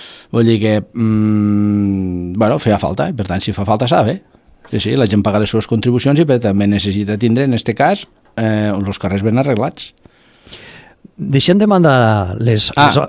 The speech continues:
Speaker 1: i una altra cosa, i sense
Speaker 2: Sí.
Speaker 1: contribucions especials.
Speaker 2: Mhm.
Speaker 1: És a dir, tot pagat per, eh, diners, eh, públics, és a dir, ajuntament i ajudes i subvencions, eh?
Speaker 2: Els veïns no hauran d'afegir
Speaker 1: No, no, no, no. O sigui, una de les coses que vam tindre molt clara quan vam entrar a governar ja fa vint anys, o dinou anys,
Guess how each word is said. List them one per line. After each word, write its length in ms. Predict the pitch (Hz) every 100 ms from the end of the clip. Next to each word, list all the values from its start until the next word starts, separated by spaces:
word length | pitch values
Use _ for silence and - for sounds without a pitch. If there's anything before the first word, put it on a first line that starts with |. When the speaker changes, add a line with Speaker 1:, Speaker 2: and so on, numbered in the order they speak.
| -
Speaker 1:
i 60 | 127
una 80 | 123
altra 160 | 123
cosa, 220 | 117 107 -
i 80 | -
sense 220 | - 107
Speaker 2:
Sí. 40 |
Speaker 1:
contribucions 560 | 110 101 101 98 104 98
especials. 640 | - 101 - - - -
Speaker 2:
Mhm. 200 | 113 104
Speaker 1:
És 80 | 98
a 60 | 104
dir, 120 | 92
tot 260 | - 131 -
pagat 320 | 104 131 151
per, 240 | 110 131 165
eh, 200 | 110 104 95
diners, 500 | 98 104 110 110 117
eh, 840 | 104 101 98 95 92 92 92 90 -
públics, 300 | 110 85 85
és 60 |
a 20 | 95
dir, 200 | 101 - - _ - 73 82
ajuntament 800 | 196 185 101 143 160 180 175 151
i 480 | 113 113 120 123
ajudes 460 | 110 92 101 107 107
i 80 | 101
subvencions, 600 | 104 95 95 - 95 -
eh? 80 | -
Speaker 2:
Els 140 | 147 196
veïns 280 | 123 110 113
no 80 |
hauran 220 | 110 117 110
d'afegir 520 | 104 101 101 101 123
Speaker 1:
No, 200 | 147 156
no, 120 | 151
no, 120 | 143
no. 140 | 135 -
O 60 |
sigui, 200 | - 135
una 160 | 151 208
de 60 |
les 160 | 202 180
coses 240 | 165 147
que 80 | -
vam 160 | 131 120
tindre 240 | 123 117
molt 180 | 117 117
clara 260 | 120 110 104
quan 180 | 113 113
vam 160 | 131
entrar 300 | 135 120 110
a 40 | 104
governar 600 | 104 104 101 113 110 98
ja 120 | 95
fa 120 | 95 98
vint 220 | 95 92
anys, 340 | 104 156 247 -
o 80 | 92
dinou 300 | 95 90 87
anys, 320 | 156 262